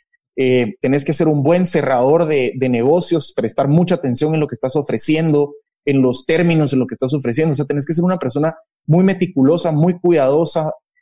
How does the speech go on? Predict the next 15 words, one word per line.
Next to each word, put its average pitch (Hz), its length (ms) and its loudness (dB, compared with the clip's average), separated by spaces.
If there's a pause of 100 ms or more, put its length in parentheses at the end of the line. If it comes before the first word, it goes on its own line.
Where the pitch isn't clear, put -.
(180)
eh, 131 320 2 (140)
sobre 143 240 0
todo 170 160 4
muy 170 220 2
people's 180 420 0
person, 165 520 0 (360)
pero 156 200 2
la 147 160 2
transacción 147 600 0
per 208 180 -2
se, 208 220 -2
el 160 100 -4
tener 143 300 -2
que 208 160 0
vender 175 640 0